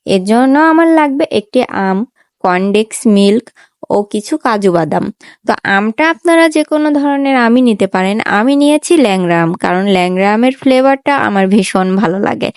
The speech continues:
এই জন্য আমি ল্যাংড়া আম নিয়েছি। আপনারা চাইলে যে কোনো ধরনের আমটাই নিতে পারেন।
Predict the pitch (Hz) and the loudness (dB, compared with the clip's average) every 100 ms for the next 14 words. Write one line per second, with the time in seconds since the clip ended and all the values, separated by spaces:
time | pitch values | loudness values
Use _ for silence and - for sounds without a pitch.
0 | - - - 196 196 208 262 311 339 302 | -14 -14 -2 0 0 0 2 2 2 2
1 | 226 202 185 180 175 170 - 190 - - | 2 2 0 0 -2 -2 -2 -4 -4 -2
2 | 202 247 262 277 285 233 226 220 220 226 | -2 0 0 2 2 0 0 0 2 2
3 | 214 208 214 214 - 202 196 196 202 214 | 2 2 2 0 0 0 0 0 0 0
4 | 196 190 175 165 170 175 | 0 0 0 -2 -2 -2